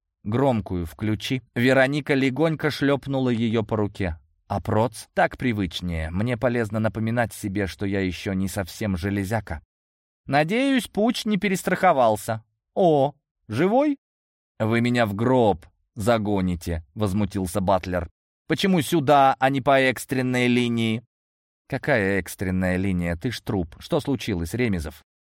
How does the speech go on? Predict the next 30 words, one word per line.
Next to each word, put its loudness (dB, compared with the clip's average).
«Чёрт 4
их 0
знает 2
кто. 0
Дружественный 0
огонь. 2
Выжили 2
только 0
шифры 0
Немезиды. -2
Мы 0
решили 2
не 0
афишировать 0
то, -2
что -6
спаслись». -2
«На 2
Аксёнова 0
вышли?» -2
встряла 2
в -2
разговор 0
Вероника. 0
«Да, 4
как 0
договаривались. 2
Сейчас 0
с -14
ним. -2